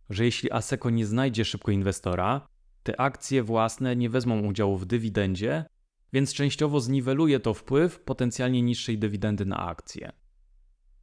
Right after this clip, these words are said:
Możemy zatem uznać, że dywidenda będzie, choć nie będą to ekstremalnie wysokie poziomy. Zysk spółki jest teraz dodatkowo obciążany kosztami obsługi długu. Dowiedziałem się też,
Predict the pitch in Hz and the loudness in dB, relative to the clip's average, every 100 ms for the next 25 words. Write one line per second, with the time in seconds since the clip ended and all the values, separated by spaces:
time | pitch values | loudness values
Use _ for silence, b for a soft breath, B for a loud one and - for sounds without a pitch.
0 | _ _ 110 110 127 131 113 - 110 104 | _ _ 0 4 4 4 2 2 0 0
1 | 90 98 113 123 - _ 104 110 127 123 | -2 2 0 0 -14 _ -4 0 0 0
2 | 120 113 104 95 95 90 87 127 156 - | 0 0 0 0 0 0 -2 -2 -4 -8
3 | _ _ 135 - 135 127 147 135 117 120 | _ _ -4 0 0 2 2 2 -2 -4
4 | 117 - 120 113 113 113 104 - 107 - | -4 -4 -2 0 2 2 0 -2 -4 -2
5 | 101 92 90 82 82 82 _ _ _ _ | 0 0 -2 -4 -8 -10 _ _ _ _
6 | _ - 110 139 - - - 120 120 - | _ -8 0 0 0 -12 -4 -2 0 0
7 | 151 117 - 120 113 101 104 101 - 139 | 0 0 0 -2 0 0 -2 -2 -4 -4
8 | 131 101 - 104 107 113 110 - 117 - | -2 -4 -2 -2 0 0 -2 -2 -4 -4
9 | 120 120 117 104 - 98 98 90 87 76 | -4 -2 -2 -2 -4 -4 -2 0 -2 -4
10 | 87 82 _ _ _ _ _ _ _ _ | -8 -10 _ _ _ _ _ _ _ _
11 | - 110 110 120 165 156 - 107 - 110 | -4 0 2 2 2 0 -2 -4 0 0
12 | 143 - | -2 -8